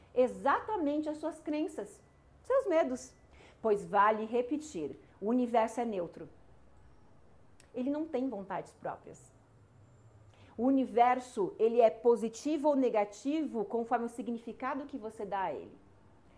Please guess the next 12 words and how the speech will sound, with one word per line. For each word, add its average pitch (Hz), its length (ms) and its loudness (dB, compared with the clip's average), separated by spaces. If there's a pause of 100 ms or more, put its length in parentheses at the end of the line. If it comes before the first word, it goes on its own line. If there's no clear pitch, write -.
(240)
Ou 277 240 8
seja, 185 520 0 (160)
são 240 200 2
as 247 120 -2
suas 262 320 0
crenças, 185 600 -6 (320)
são 233 200 -4
as 233 100 -6
suas 294 280 -6
virtudes 185 760 -8 (1300)
que 262 100 2
criam 254 680 2